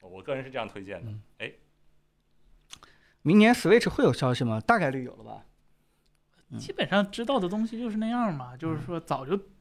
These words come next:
Speaker 3: 早就，就是英伟达自己泄露的文档不就已经说了吗？
Speaker 2: 对。
Speaker 3: 那个东西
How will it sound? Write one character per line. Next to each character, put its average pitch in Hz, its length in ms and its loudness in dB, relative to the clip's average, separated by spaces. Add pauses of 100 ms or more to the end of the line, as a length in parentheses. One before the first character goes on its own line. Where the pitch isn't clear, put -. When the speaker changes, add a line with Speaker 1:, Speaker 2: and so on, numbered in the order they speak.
(120)
Speaker 3:
早 139 260 -2
就， 233 220 6
就 254 180 -2
是 196 80 -4
英 196 160 4
伟 220 80 6
达 143 140 4
自 349 120 -2
己 302 140 -6
泄 269 160 4
露 339 160 4
的 214 100 4
文 175 160 4
档 214 220 6
不 196 60 -4
就 262 100 -2
已 180 60 -2
经 214 160 -2
说 214 240 0
了 277 100 4
吗？ 139 280 -2
Speaker 2:
对。 131 40 -10
Speaker 3:
那 151 60 -8
个 151 80 -4
东 147 200 -6
西 143 160 -8